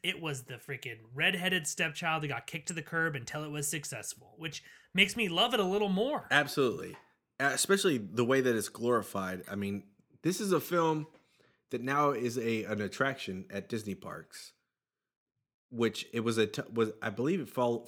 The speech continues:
Speaker 2: fell under the Touchstone umbrella.
Speaker 1: Yes. Yeah, it was a Di-, originally,
Speaker 2: Mm-hmm.
Speaker 1: originally the movie was, you know, a Disney property, but then Disney said, "Oh, this is too dark for us." So when they pushed it out, they pushed it out as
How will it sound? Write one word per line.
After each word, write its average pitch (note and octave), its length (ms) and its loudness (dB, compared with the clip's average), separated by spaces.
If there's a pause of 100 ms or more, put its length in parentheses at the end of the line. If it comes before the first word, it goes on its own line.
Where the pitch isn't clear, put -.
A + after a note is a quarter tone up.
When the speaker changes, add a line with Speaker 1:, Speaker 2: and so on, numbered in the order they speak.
Speaker 2:
fell B2+ 240 4
under A#2 200 2
the G2+ 100 -2
Touchstone E3+ 800 -6 (1200)
umbrella. D3+ 480 0 (160)
Speaker 1:
Yes. B2+ 380 -6 (520)
Yeah, A3+ 120 4
it E3 60 -2
was F3 140 -2
a D#3+ 80 -2
Di-, E3 240 -2
originally, E3 480 -2
Speaker 2:
Mm-hmm. - 520 -12
Speaker 1:
originally B3+ 240 0
the G3+ 60 4
movie F#3+ 200 2
was, E3+ 200 -2
you E3+ 80 -4
know, E3+ 120 -2
a E3 40 -2
Disney F3 380 0
property, F#3+ 400 -6
but C#3+ 160 -6
then D#3 180 -2
Disney D#3+ 300 -4
said, C#3+ 260 -2
"Oh, C3 280 -4
this D#3+ 240 -2
is G#2+ 120 -8
too D3+ 200 -6
dark C3 300 -4
for C#3 180 -6
us." C3+ 240 -4 (320)
So E3+ 180 -4
when E3 100 -4
they D#3 120 0
pushed E3+ 260 -4
it E3+ 80 0
out, A3+ 180 6
they E3+ 120 0
pushed - 260 -2
it - 80 0
out E3+ 140 6
as - 140 -4